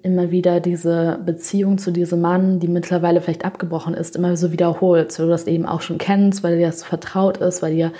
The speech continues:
das auch so ein gewisses Gefühl gegeben hat und du dann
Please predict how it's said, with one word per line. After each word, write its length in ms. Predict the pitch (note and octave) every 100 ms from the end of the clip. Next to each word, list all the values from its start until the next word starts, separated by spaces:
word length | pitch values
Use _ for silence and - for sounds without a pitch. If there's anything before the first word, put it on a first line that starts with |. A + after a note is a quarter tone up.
| - - - -
das 140 | - -
auch 120 | -
so 100 | F3+
ein 100 | F3
gewisses 560 | E3 F3+ F3+ F3+ E3+
Gefühl 340 | - F3 A3+ A3+
gegeben 420 | G3+ E3 D#3 D#3
hat 220 | F#3 F#3
und 200 | - E3+
du 60 | E3+
dann 340 | F3 E3+ E3